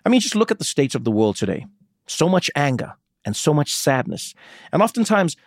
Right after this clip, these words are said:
I wonder how much better off we'd all be if we normalized talking about negative feelings. I mean, in myself personally,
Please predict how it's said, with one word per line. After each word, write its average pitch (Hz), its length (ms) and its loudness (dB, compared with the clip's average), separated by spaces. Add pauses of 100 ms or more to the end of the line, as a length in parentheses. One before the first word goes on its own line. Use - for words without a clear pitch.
(100)
I 190 140 2
wonder 165 380 2
how 156 240 0
much 170 280 -2
better 139 160 2
off 123 280 0
we'd 123 100 0
all 175 160 4
be 117 280 -4 (340)
if 135 160 -4
we 135 100 -2
normalized 139 800 0 (200)
talking 175 580 0 (180)
about 117 560 -2 (180)
negative 110 480 -2
feelings. - 640 -6 (1200)
I 156 60 0
mean, 180 260 4 (480)
in 123 120 0
myself 123 480 0
personally, 139 580 0